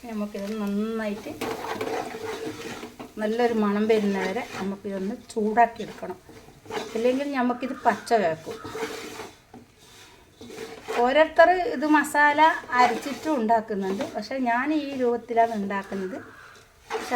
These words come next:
എനിക്ക് ഇതുവരെ ഒന്നും തന്നെ ഒരു മോശമായിട്ട് വന്നിട്ടില്ല. പിന്നെ ചിലവർക്ക് എരിവ് വേണം, ചിലവർക്ക് എരിവ് വേണ്ട, ആ ഒരു രീതിയിലുണ്ട്. അപ്പോൾ നമുക്ക് നമ്മൾ ആ ചെമ്മീന് കണക്കായ മസാല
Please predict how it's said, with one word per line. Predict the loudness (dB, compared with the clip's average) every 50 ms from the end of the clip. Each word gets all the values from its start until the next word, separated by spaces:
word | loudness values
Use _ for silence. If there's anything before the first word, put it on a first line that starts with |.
| 2
എനിക്ക് | 2 2 -2 -4 -4 0
ഇതുവരെ | 2 2 2 2 2 0 0
ഒന്നും | 0 0 -2 -2 0 2 2
തന്നെ | 0 2 0 -2 -2 -4 -10 -12 -8 -6 -4 -4
ഒരു | -2 -4 -6 -4 -4
മോശമായിട്ട് | -2 -2 -2 2 4 4 4 4 2 0 0 0
വന്നിട്ടില്ല. | 0 0 -2 -2 -2 -4 -4 -4 -2 -2 -4 -4 -6 -10 -10 -10 -10 -12 -12 -16 -18 -20 -20 -20 -16 _ -10 -8 -8 -6 -4
പിന്നെ | -2 0 0 0 0 -2 -2 -2
ചിലവർക്ക് | 0 2 4 4 4 4 2 2 0 4 6 6
എരിവ് | 6 6 6 4
വേണം, | 4 4 2 0 0 0
ചിലവർക്ക് | 2 4 4 4 4 4 2 2 2
എരിവ് | 4 2 2 2 2
വേണ്ട, | 0 0 -2 -4 -6 -10 -10 -12 -4 0
ആ | 0 2 2 2
ഒരു | 0 0 0 0
രീതിയിലുണ്ട്. | 0 0 2 2 0 0 0 0 0 -2 -4 -4 -6 -8 -8 -16 -18 -18 -18 -18 -18 -20 -20 -20 -18 -18 -18 -16 -14 -14 -14 -14 -14 -14 -12 -8
അപ്പോൾ | -2 0 0 0 0 -2
നമുക്ക് | -2 -2 -4 -4 -2 -2 0 2
നമ്മൾ | 2 2 2 4 4 2
ആ | 2 0 2
ചെമ്മീന് | 4 4 6 6 6 4 4 4 2 2 4
കണക്കായ | 4 4 2 4 6 4 6 6 4 2
മസാല | 0 2 6 8 8 8 10